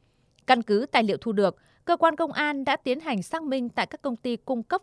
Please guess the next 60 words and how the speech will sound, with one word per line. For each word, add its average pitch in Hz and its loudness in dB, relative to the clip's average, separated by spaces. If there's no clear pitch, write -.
phần 202 0
mềm 196 0
quản 180 0
lý 196 -2
hóa 214 -4
đơn 240 0
điện 220 -2
tử 202 4
về 233 2
số 233 0
doanh 285 -2
nghiệp 214 2
có 202 -2
dấu 220 -2
hiệu 262 -2
nghi 285 -4
vấn 226 2
là 320 -2
công 208 -6
ty 240 -2
ma 226 2
liên 240 0
quan 233 2
đến 214 -2
chữ - -8
ký 262 -4
số, 247 0
hóa 247 -2
đơn 294 -2
điện 262 -2
tử 196 2
thu 277 -4
được 208 2
trong 247 -6
quá 220 -2
trình 226 -4
khám 196 -4
xét 320 -4
nơi 226 0
ở, 185 2
nơi 226 0
làm 202 0
việc 190 4
và 254 4
kiểm 240 0
tra 233 -4
trích 311 -8
xuất - -6
dữ 247 0
liệu 277 -2
chứng 240 0
cứ 247 -2
điện - -4
tử 190 2
của 180 -4
các 277 -2
đối 202 -2
tượng - -8
xác 285 0
định. 247 2